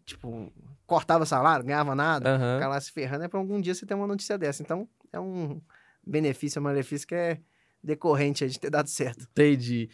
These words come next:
Speaker 2: E você tem a, a visão, mesmo que seja pra futuro, pra poder continuar, fazer igual os cara doido que vende lá quinhentos milhões de reais, aí tá com quinhentos milhões de reais, aí zero o jogo, tudo, vamos começar tudo de novo. É, você tem esse instinto também, tipo, "Cara,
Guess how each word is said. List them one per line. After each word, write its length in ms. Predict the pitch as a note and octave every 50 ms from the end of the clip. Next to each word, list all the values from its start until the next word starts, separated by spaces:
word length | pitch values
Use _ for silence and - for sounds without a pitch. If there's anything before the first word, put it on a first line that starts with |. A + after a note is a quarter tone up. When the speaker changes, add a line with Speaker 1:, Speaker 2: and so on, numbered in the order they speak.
| - _ -
Speaker 2:
E 80 | D3+
você 220 | C#3+ - - G3+ G3
tem 380 | G3 - G3 F3+ F#3+ F#3+ G3
a, 160 | G3 F#3+ F3+ -
a 120 | - D3+
visão, 640 | C#3+ C3+ D#3 C#3 A#2+ C3+ C#3 B2+ B2+ B2 A2 G2+ G2+ -
mesmo 300 | - A#2 D#3+ F3 F#3+ F#3
que 80 | E3 -
seja 160 | - D#3 D3+
pra 160 | C#3+ - C#3
futuro, 440 | B2+ - C3 A#2+ - - B2+ B2 A2
pra 160 | - C3+ C3+
poder 440 | C3+ - C3+ B2+ A#2+ B2+ C3 B2+ - _ _
continuar, 640 | - C#3+ C#3+ C3+ - - G3 C3 B2+ C3 A#2+ G#2 G2+
fazer 360 | - - - B2+ A#2+ A2 C3 C3+
igual 300 | C3 C3 C3 C3+ C3 A#2+
os 180 | G#2+ A2 -
cara 240 | - - C3 B2+ B2
doido 300 | A#2 G#2+ A#2 A#2 A#2 A2+
que 120 | - - C3+
vende 320 | A#2 A#2 A2+ A#2 A#2 A2+
lá 180 | A2+ G#2+ G2+ G#2+
quinhentos 400 | - - - A#2+ B2 B2+ - -
milhões 360 | C#3+ C3 B2 A#2+ A#2 A#2+ A2+
de 40 | A#2
reais, 280 | A#2+ A2+ G#2+ G#2+ A2 A2
aí 40 | G#2+
tá 140 | - A2+
com 60 | A2 _
quinhentos 240 | - B2 B2 - -
milhões 240 | - B2 A#2+ A#2 A2+
de 60 | A2+
reais, 400 | A2 A2 G#2+ G#2+ G#2+ A2+ B2 - _ - - - - _ -
aí 140 | A2+ A#2+
zero 280 | A#2 G#2 B2 B2 B2 A#2+
o 40 | A2+
jogo, 260 | G#2+ A#2+ B2 A2+ -
tudo, 240 | - B2 B2 A2+ A2
vamos 160 | B2+ C3+ C3+
começar 380 | - C#3+ C#3 B2+ - - B2+ -
tudo 180 | - C3+ B2+ A#2+ A2 -
de 200 | - G#2+ G#2+ C3
novo. 280 | B2 A#2 G#2+ G2+ F2+ - _ - - - - _ _ _
É, 200 | - C#3+ C#3+ - - - _
você 280 | C3+ - - - C#3
tem 240 | C3+ - D#3 F3 F3+
esse 200 | F3 E3 - D3
instinto 460 | C3+ B2+ - - - C#3+ C3+ B2 -
também, 300 | - C3 B2 C3+ C#3+ D3+
tipo, 280 | D3 - - C3+ - B2+
"Cara, 380 | - - E3+ D#3 C#3+ A2 G2